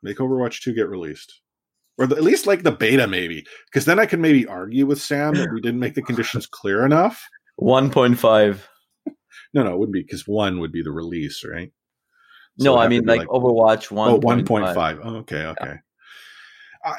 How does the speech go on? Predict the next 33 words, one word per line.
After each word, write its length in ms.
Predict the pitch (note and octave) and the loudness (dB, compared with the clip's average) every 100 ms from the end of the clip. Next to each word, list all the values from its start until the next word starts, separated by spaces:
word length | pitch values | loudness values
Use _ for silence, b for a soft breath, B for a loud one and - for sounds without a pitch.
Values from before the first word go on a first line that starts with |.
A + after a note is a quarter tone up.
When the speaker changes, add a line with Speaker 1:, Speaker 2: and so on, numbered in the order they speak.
| - | -4
Speaker 1:
you 100 | A3 | 2
know, 300 | G#3+ G#3 F#3+ _ - _ B B B B B - | 6 6 2 _ -20 _ B B B B B -6
I'm 280 | C4+ E4+ E4 | 2 2 2
genuinely 1120 | F#3+ - C3 C3+ C#3+ C#3+ C#3 C3+ B2+ B2 A#2+ A2+ | -2 0 4 6 6 6 6 6 4 2 0 -2
curious 720 | - G#2+ G#2 G#2 F#2+ F2+ - | -4 -2 2 2 2 -2 -6
how 380 | - - G2+ G#2 | -6 0 0 0
this 580 | G#2 F#2 - - - - - | -2 -4 -8 -8 -10 -14 -6
game 340 | G#2+ G#2 G2+ | -4 -2 -4
sort 220 | - G2+ | 0 0
of 140 | F#2 F#2 | 2 0
evolves 680 | F2 F2+ F2+ F2+ F2+ F2 | 0 2 4 4 2 -2
until 440 | F2+ E2 F2+ E2 D#2 | -6 -4 -2 0 -2
two 220 | - F#2 | 0 0
comes 340 | - E2 D#2 E2 | 0 -4 -2 0
out. 240 | D#2+ D#2+ | 0 0
Like, 180 | F2+ - B B B _ _ F4 D#4+ E4+ - - _ - | -4 -8 B B B _ _ -10 -8 -8 -10 -20 _ 0
there's 280 | D3 D3 - | 2 2 2
thought 360 | E3+ F3 E3+ | 4 4 4
that 160 | D#3 D3 | -2 2
there 140 | C#3+ | 2
might 600 | B2+ A2+ G#2 A2+ B2+ B2+ | 2 0 2 2 2 0
be 120 | B2+ B2 | 0 2
another 360 | A#2+ A#2 A#2+ | 2 0 0
map 500 | A2+ A2 G#2+ A2 - | -2 -2 0 -2 -4
or 220 | G2+ F#2+ F#2 | -4 -4 -4
another 460 | F#2+ F#2+ F#2+ E2+ - - | -6 -6 -6 -8 -14 -14
hero. 560 | F2+ F2+ F#2 F2+ F2 - _ _ _ _ | -8 -8 -8 -8 -10 -12 _ _ _ _
It 100 | C3+ | 4
would 180 | C#3 C3+ | 4 4
be 120 | C3+ | 2
hard 420 | C3 C#3 D3 D#3 | 4 2 2 2
to 100 | C#3+ | 0
see, 800 | A#2+ - - A#2 A#2 A#2 A2 G#2+ | -2 -6 -6 0 2 2 0 -4